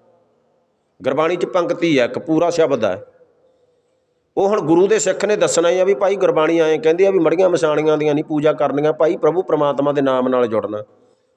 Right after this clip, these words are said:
ਉਹਦਾ ਕਹਿਣ ਦਾ ਭਾਵ ਤਾਂ ਆਹੀ ਸੀਗਾ, ਜਾਣੀ ਅੱਗੇ ਨਹੀਂ ਬੋਲਿਆ। ਕਿਉਂਕਿ ਜਦੋਂ ਗਿਆਨ ਨਾ ਹੋਵੇ ਫਿਰ ਬੰਦਾ ਬੋਲ ਤਾਂ ਪੈਂਦਾ, ਜਦੋਂ ਜਵਾਬ ਨਾ ਹੋਵੇ ਫਿਰ ਨਹੀਂ, ਗਾਂਹ ਨਹੀਂ ਗੱਲ ਹੁੰਦੀ ਹੁੰਦੀ। ਕਿਉਂਕਿ ਆਪਣੇ ਕੋਲੇ ਮਹਾਰਾਜ ਦੀ ਕਿਰਪਾ ਨਾਲ ਜਵਾਬ ਹੈਗਾ, ਗੁਰਬਾਣੀ 'ਚੋਂ ਪੰਕਤੀ ਆਪਾਂ ਸੁਣਾ ਦੇਣੀ ਆ। ਆਪਦੇ ਕੋਲੋਂ ਨਾ ਆਪਾਂ ਗੱਲ ਕੋਈ ਕਹੀ ਆ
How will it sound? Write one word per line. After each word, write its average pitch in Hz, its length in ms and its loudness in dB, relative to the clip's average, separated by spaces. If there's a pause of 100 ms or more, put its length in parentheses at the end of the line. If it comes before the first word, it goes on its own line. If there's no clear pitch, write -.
(120)
ਉਹਦਾ 180 180 0
ਕਹਿਣ 196 260 -2
ਦਾ 196 100 0
ਭਾਵ 190 280 0
ਤਾਂ 156 240 -2
ਆਹੀ 139 280 0
ਸੀਗਾ, 165 260 0
ਜਾਣੀ 180 240 2
ਅੱਗੇ 165 260 0
ਨਹੀਂ 147 100 0
ਬੋਲਿਆ। 113 360 -2 (1800)
ਕਿਉਂਕਿ 196 220 0
ਜਦੋਂ 214 260 0
ਗਿਆਨ 160 320 0
ਨਾ 190 160 2
ਹੋਵੇ 190 220 0
ਫਿਰ 196 140 0
ਬੰਦਾ 190 260 0
ਬੋਲ 170 260 0
ਤਾਂ 175 140 -2
ਪੈਂਦਾ, 196 280 0
ਜਦੋਂ 202 240 0
ਜਵਾਬ 147 380 0
ਨਾ 180 120 0
ਹੋਵੇ 185 180 -2
ਫਿਰ 175 220 0
ਨਹੀਂ, 196 140 2
ਗਾਂਹ 180 360 0
ਨਹੀਂ 190 120 2
ਗੱਲ 170 160 2
ਹੁੰਦੀ 143 240 0
ਹੁੰਦੀ। 123 220 -6
ਕਿਉਂਕਿ 180 300 0
ਆਪਣੇ 196 300 0
ਕੋਲੇ 208 160 0
ਮਹਾਰਾਜ 208 240 0
ਦੀ 208 80 -4
ਕਿਰਪਾ 185 320 0
ਨਾਲ 175 80 0
ਜਵਾਬ 143 340 0
ਹੈਗਾ, 175 180 2
ਗੁਰਬਾਣੀ 160 360 0
'ਚੋਂ 170 140 0
ਪੰਕਤੀ 160 380 -2
ਆਪਾਂ 147 220 0
ਸੁਣਾ 131 260 0
ਦੇਣੀ 151 260 -2
ਆ। 147 80 -4 (320)
ਆਪਦੇ 156 340 0
ਕੋਲੋਂ 190 220 2
ਨਾ 165 160 2
ਆਪਾਂ 170 220 -2
ਗੱਲ 175 260 0
ਕੋਈ 170 160 -2
ਕਹੀ 165 380 -2
ਆ 143 140 0